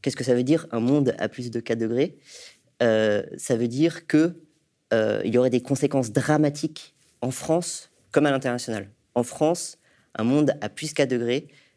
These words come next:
euh, c'est des feux de forêt qui risquent d'augmenter de plus de quarante pour cent par an. Ce sont des, euh, inondations qui interviendraient plus de cinq fois par an à Bayonne ou à Nantes.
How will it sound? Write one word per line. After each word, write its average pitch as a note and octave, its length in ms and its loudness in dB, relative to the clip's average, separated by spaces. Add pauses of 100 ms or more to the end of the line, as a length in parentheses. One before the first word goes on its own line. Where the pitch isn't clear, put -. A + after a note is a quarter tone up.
(160)
euh, G#2 180 -2
c'est C#3 300 2
des A#2+ 480 4
feux - 160 0
de - 60 -4
forêt C#3+ 440 2
qui A#2+ 240 -4
risquent B2+ 280 -2
d'augmenter A#2+ 640 -2
de A#2+ 120 -4
plus A#2 160 -10
de G#2+ 80 -2
quarante C3+ 320 -2
pour C3 160 -12
cent C3 120 -4
par B2 200 -2
an. C#3 200 -6
Ce A2+ 200 -8
sont C3+ 220 -2
des, A#2+ 280 2
euh, A2 160 0
inondations B2+ 540 0
qui C#3 100 -8
interviendraient A2+ 600 -2
plus A#2+ 180 -6
de A2 80 -2
cinq C3+ 260 0
fois C3+ 200 0
par C3 180 0
an C3 240 0
à G#2 140 -4
Bayonne B2+ 500 2
ou A2 60 0
à A2 80 0
Nantes. D3 400 -2